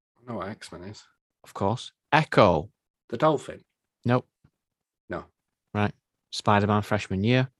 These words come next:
Speaker 1: Yep.
Speaker 2: Agatha, House of Harkness.
Speaker 1: Oh, God. The foggiest.
Speaker 2: Marvel Zombies.
Speaker 1: Isn't that what fans refer to themselves as if they've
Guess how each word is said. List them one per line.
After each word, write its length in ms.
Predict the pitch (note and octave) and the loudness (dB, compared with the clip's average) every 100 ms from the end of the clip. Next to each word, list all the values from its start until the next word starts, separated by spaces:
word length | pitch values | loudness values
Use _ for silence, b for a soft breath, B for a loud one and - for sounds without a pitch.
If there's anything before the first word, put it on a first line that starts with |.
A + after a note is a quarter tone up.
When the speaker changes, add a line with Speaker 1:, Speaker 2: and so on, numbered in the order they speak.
| _ _ - | _ _ -12
Speaker 1:
Yep. 200 | A#2+ - _ _ _ _ | -10 -10 _ _ _ _
Speaker 2:
Agatha, 560 | B2+ D#3 E3+ C#3+ - G2+ | 4 6 6 6 2 0
House 440 | - A#2 C#3+ - | 0 -2 -2 0
of 100 | D3 | -2
Harkness. 1040 | - B2+ C3+ C#3 - E2+ - - - - _ _ _ - | -2 0 0 -2 -6 -8 -10 -16 -16 -18 _ _ _ -20
Speaker 1:
Oh, 380 | G2+ G2+ G2 G2 | -16 -16 -14 -16
God. 260 | F#2 - F2+ _ - | -16 -18 -20 _ -16
The 80 | G#2 | -16
foggiest. 600 | - G2+ - F#2+ - - _ _ _ _ _ | -10 -12 -10 -14 -16 -20 _ _ _ _ _
Speaker 2:
Marvel 360 | - G#2 G#2+ A2+ | 2 4 4 2
Zombies. 580 | G#2+ A2 A#2+ D#3+ - - _ _ _ _ _ - | 2 2 2 0 -4 -16 _ _ _ _ _ -4
Speaker 1:
Isn't 200 | D3+ F#3 | -2 2
that 180 | F3 | 4
what 200 | D#3+ D#3+ | 4 -2
fans 380 | - D#3+ E3+ E3 | 0 2 2 0
refer 320 | A2+ - G2+ | -4 -6 -6
to 160 | G2 - G2+ G2 G2 _ _ | -8 -10 -12 -12 -14 _ _
themselves 360 | - G#2+ G2+ F#2+ | -8 -4 -4 -4
as 220 | F#2+ G2 | -6 -6
if 220 | G2 G2 - | -10 -10 -6
they've 300 | G2 G2 | -6 -6